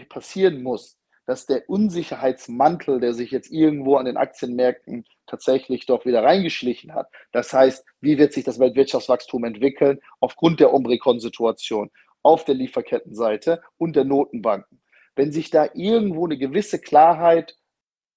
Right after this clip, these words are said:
oder Beruhigung doch einpreisen sollte, wird es zu deutlichen Umschichtungen kommen. Und da werden günstige Bewertungen nach unserer Meinung,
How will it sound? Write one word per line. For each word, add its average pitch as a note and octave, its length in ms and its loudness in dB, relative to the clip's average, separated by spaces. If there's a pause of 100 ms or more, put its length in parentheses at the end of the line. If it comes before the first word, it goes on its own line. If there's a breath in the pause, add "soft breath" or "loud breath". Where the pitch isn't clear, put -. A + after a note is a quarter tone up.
(500)
oder C#3+ 200 2
Beruhigung D#3 500 0
doch B2 160 -2
einpreisen A#2 680 -4
sollte, A2+ 560 -2 (720)
wird D3+ 200 2
es C#3+ 140 -4
zu B2 280 -8
deutlichen E3 840 2 (640 soft breath)
Umschichtungen A#2+ 800 -2
kommen. D3+ 380 0 (260 loud breath)
Und A#2+ 180 0
da D3 280 6
werden C3+ 360 4
günstige D3+ 480 2
Bewertungen C#3 540 2
nach B2 160 -6
unserer D3 380 -2
Meinung, C3 460 -2